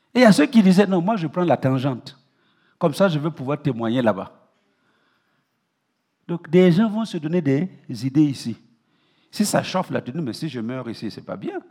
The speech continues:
Je fuis aux États-Unis, comme ça là au moins, hein, je peux continuer de témoigner. » Mais quand le Saint-Esprit est là,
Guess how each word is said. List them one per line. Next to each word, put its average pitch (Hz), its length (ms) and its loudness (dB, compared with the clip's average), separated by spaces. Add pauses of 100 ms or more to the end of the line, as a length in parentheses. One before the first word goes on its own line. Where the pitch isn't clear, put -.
(720)
Je 123 160 -6
fuis 160 300 -8
aux 131 100 -4
États-Unis, 113 640 -6
comme 110 160 -8
ça 123 140 -8
là 139 180 2
au 117 80 -4
moins, 139 220 2
hein, 151 160 2 (720)
je 123 120 -8
peux 156 140 -6
continuer 135 380 -6
de 117 80 -4
témoigner. » 104 560 -8
Mais 175 160 0
quand 311 360 6
le 277 180 2
Saint-Esprit 311 720 6
est 226 160 8
là, 214 520 4